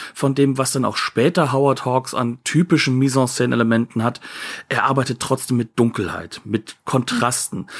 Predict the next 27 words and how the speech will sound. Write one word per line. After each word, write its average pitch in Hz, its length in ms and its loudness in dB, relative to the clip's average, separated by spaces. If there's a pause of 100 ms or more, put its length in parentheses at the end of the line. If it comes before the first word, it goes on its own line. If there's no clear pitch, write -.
(160)
mit, - 320 0
äh, 113 180 4
Lichtkontrasten. 113 1000 -2 (280)
Also 127 460 2
mit 131 200 0
dem, 139 280 4
was 139 200 0
dann 131 140 2
sozusagen, 127 580 -2
äh, - 60 -6
aus 123 640 0
dem 123 540 0 (240)
Expressionismus 131 840 0
übernommen 104 480 -2
wurde, 98 220 -2
ne? 131 220 2 (120)
Dieses 120 220 -2
Schattenspiele, 107 840 0 (300)
Leute 127 320 4
im 135 160 0
Schatten 131 340 -2
stehen 127 380 0
haben, 117 220 0
nur 127 200 2
ihren 127 260 0
Hintergrund 127 520 0
sehen, 113 160 -2